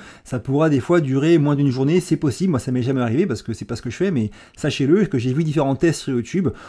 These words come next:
où le gars partait le matin, utilisait à fond sa montre, il rentrait le soir, elle était morte. Donc c'est possible de la tuer en une journée. Cela dit, quand on utilise, on va dire, normalement, en pensant bien à tout couper pendant la nuit,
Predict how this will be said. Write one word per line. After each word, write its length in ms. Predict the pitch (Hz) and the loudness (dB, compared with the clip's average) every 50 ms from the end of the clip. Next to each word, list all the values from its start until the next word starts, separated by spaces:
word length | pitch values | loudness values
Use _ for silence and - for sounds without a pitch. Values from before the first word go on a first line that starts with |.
| - - - | -12 -6 -2
où 80 | 147 | 0
le 140 | 143 139 139 | 0 2 2
gars 160 | 123 160 160 | 2 0 0
partait 260 | - 135 - - 151 | 0 -2 -2 -2 0
le 60 | 143 135 | 0 0
matin, 380 | 123 113 - 151 160 180 196 | 0 -2 -2 -2 0 0 2
utilisait 440 | 185 156 - - 143 143 135 131 135 | 0 0 -2 -4 -4 -4 -2 -2 -2
à 100 | 120 120 | -2 -2
fond 180 | - - 185 151 | -2 -4 -4 -2
sa 160 | - 139 127 | 0 0 0
montre, 300 | 123 135 160 180 - - | 2 0 0 -2 -2 -4
il 100 | 143 135 | -2 -2
rentrait 220 | 131 127 110 127 | -2 -2 -2 -4
le 60 | 113 | -6
soir, 280 | 107 - - 165 170 156 | -4 -2 -2 0 0 2
elle 80 | 135 127 | 0 0
était 160 | 123 - 139 | 0 0 -2
morte. 280 | 127 113 98 - - _ - | -2 -2 -4 -8 -14 _ -16
Donc 140 | - 110 107 - | -14 -14 -12 -10
c'est 100 | - 139 | -6 0
possible 360 | - 175 160 - 254 220 175 | 2 2 2 2 0 0 0
de 80 | 156 | 0
la 80 | 147 143 | 0 0
tuer 180 | 143 - 220 196 | 0 0 0 2
en 60 | 175 | 2
une 80 | 175 | 2
journée. 240 | 156 143 135 117 98 - - - - - - - | 0 0 -2 -4 -6 -8 -14 -20 -20 -20 -20 -20
Cela 300 | - - 220 220 208 196 | -6 0 4 4 4 4
dit, 160 | 165 156 117 - - - - - - | 2 0 -4 -8 -10 -18 -20 -10 -6
quand 180 | - 165 - | -6 -4 -2
on 80 | 170 165 | -2 -2
utilise, 360 | 165 156 - 170 175 185 160 | -2 -2 -2 -2 0 0 0
on 40 | 143 | 0
va 100 | 131 135 | 0 0
dire, 220 | 139 139 123 107 | 0 -2 0 0
normalement, 580 | 101 113 139 127 123 120 110 107 110 127 190 202 - - - - - | 0 2 2 2 2 2 2 2 2 0 -2 -4 -8 -14 -20 -20 -10
en 120 | - 120 113 | -8 -6 -4
pensant 340 | - 131 120 110 131 135 | -4 -4 -4 -2 -2 -2
bien 220 | 120 120 147 151 139 | 0 0 0 0 0
à 80 | 123 | 0
tout 160 | 113 - 156 143 | -2 -2 -6 -6
couper 340 | - 139 139 123 - 151 | -6 -6 -2 0 2 2
pendant 240 | 143 - 127 120 123 | 2 0 -2 0 0
la 140 | 123 123 123 | 0 2 2
nuit, 260 | 127 135 147 151 147 | 2 2 2 0 -2